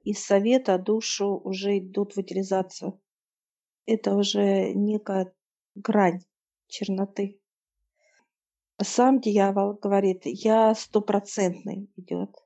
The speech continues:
Как вот если брать процентное, да, цифровую деградацию,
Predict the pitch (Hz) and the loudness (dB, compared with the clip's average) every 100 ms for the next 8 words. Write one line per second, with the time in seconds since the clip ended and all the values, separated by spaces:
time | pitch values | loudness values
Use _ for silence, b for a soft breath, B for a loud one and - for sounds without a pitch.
0 | _ 180 175 - - 180 - 202 233 311 | _ -6 -6 -12 -10 -8 -6 0 2 2
1 | - 190 - 190 185 190 175 185 196 226 | 0 -4 -2 -2 -2 -4 -6 -4 -2 -2
2 | 254 _ _ _ _ _ _ - 208 202 | -2 _ _ _ _ _ _ -18 -12 -2
3 | 196 202 175 175 185 - 202 196 185 185 | -2 0 0 -2 -6 -8 -4 0 0 -2
4 | - - | -10 -10